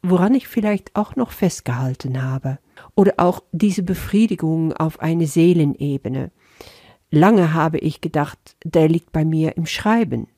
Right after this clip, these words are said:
Ich habe als Kind unglaublich viel geschrieben, als Jugendliche auch noch. Und später ist das dann weniger geworden. Dann habe ich irgendwann einen Blog angefangen und hatte wieder total Spaß dran.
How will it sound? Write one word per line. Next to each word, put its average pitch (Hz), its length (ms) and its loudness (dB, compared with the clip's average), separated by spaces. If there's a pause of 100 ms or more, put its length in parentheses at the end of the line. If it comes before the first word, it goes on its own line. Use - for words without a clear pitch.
(220)
Ich - 240 -16
habe 139 160 -6 (120)
als - 340 -4
Kind 202 240 2
unglaublich 202 580 2
viel 208 160 -2
geschrieben, 202 720 0
als - 220 -6
Jugendliche 175 640 0
auch 160 260 -2
noch. 185 240 -2 (460)
Und 190 100 -4
später - 320 0
ist - 180 -4
das 180 140 -6
dann 156 220 2
weniger 156 360 2
geworden. 131 680 -2 (140)
Dann 196 200 2
habe 240 200 4
ich - 100 -4
irgendwann 220 380 2
einen 208 140 4
Blog 196 320 2
angefangen 143 680 -4
und 156 160 -4
hatte 185 220 -2
wieder 180 220 0
total 185 360 -6
Spaß - 500 -4
dran. 131 380 -6